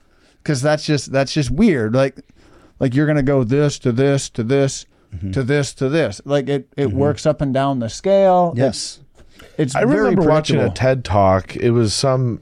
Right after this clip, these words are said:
Speaker 3: I, I remember who the guy was giving the ted Talk, but the room was full of, like, these nerds, so to speak, like, non-musician people.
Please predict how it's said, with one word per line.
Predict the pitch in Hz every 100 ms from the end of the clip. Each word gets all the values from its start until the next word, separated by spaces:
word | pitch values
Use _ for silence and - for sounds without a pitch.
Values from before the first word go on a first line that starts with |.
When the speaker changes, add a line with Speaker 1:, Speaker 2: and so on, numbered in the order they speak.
| -
Speaker 3:
I, | 123 120
I | 127
remember | 131 127 120 113
who | 104
the | 110
guy | 95 101 101
was | 95 90
giving | 101 95
the | 87
ted | 78 90 80
Talk, | 82 80 73 - - - - - -
but | 127 - -
the | 117 117
room | 117 151 160 147
was | 117 -
full | - 117 113
of, | 104 90
like, | 95 87 -
these | 90 87 76 - - - _ _ _ _ -
nerds, | 135 90 87 85 85 78 - - 95 -
so | - - 87
to |
speak, | 78 - 82 76 -
like, | 104 101 - - - - -
non-musician | 110 123 131 127 117 107 104 113 - 95
people. | 82 104 - 85 78